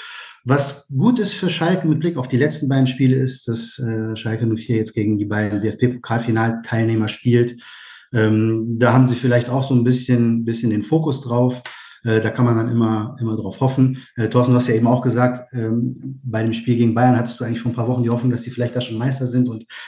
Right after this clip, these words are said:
gedanklich zumindest dann schon, äh, auf Mallorca oder so. Ähm, in der Liga gibt's, geht's natürlich noch was, äh, geht's noch um was für, für Frankfurt und vielleicht ja auch am letzten Spieltag für Leipzig.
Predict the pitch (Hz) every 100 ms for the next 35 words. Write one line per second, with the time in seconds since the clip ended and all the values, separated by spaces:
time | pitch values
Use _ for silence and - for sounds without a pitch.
0 | - 123 117 143 135 - 127 127 127 -
1 | 113 113 117 117 110 123 - 104 104 131
2 | 123 117 110 120 123 - - - - -
3 | 123 123 123 127 123 - 135 131 143 160
4 | - - 131 151 160 175 165 160 151 160
5 | - - - 151 147 156 - - 131 139
6 | 147 135 135 127 131 - 131 127 127 -
7 | 127 156 147 147 156 131 127 - - 127
8 | 113 113 156 - 135 131 123 123 127 -
9 | - 127 117 - 110 143 - 165 156 -